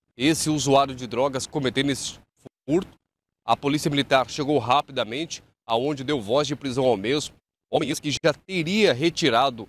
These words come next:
o padrão de energia e também os cabos elétricos.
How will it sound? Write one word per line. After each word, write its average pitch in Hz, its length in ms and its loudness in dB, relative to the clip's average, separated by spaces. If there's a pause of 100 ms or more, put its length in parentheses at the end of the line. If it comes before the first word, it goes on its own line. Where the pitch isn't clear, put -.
(280)
o 113 120 -14
padrão 127 340 -2
de 131 100 -8
energia 123 680 -4
e 156 100 -2
também 147 460 2 (360)
os 147 540 2
cabos 143 320 0
elétricos. 123 760 0